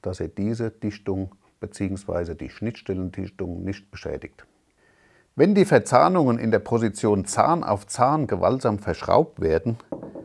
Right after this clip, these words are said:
kann das Drehmoment nicht sicher übertragen werden,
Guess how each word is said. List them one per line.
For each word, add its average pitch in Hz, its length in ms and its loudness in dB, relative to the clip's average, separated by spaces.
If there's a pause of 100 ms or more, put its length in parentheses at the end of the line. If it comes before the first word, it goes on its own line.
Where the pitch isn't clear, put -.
(1120)
kann 139 220 2
das 151 220 2
Drehmoment 127 640 0
nicht 131 280 -4
sicher 131 220 0
übertragen 98 640 0
werden, - 240 -6